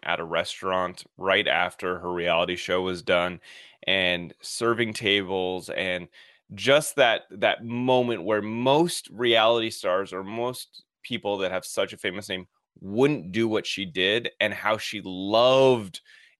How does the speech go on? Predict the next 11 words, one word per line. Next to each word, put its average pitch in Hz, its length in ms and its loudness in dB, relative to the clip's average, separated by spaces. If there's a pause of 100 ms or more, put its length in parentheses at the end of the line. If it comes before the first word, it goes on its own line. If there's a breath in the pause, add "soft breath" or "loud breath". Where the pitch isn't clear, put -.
interacting 107 1000 0
with 98 180 -8
people 82 520 -6
and 90 460 -4
serving, 107 720 2
and, 92 300 -4 (340 soft breath)
and 104 200 0 (360)
that 131 320 2
to 139 120 -10
me 131 180 -2
was 104 380 2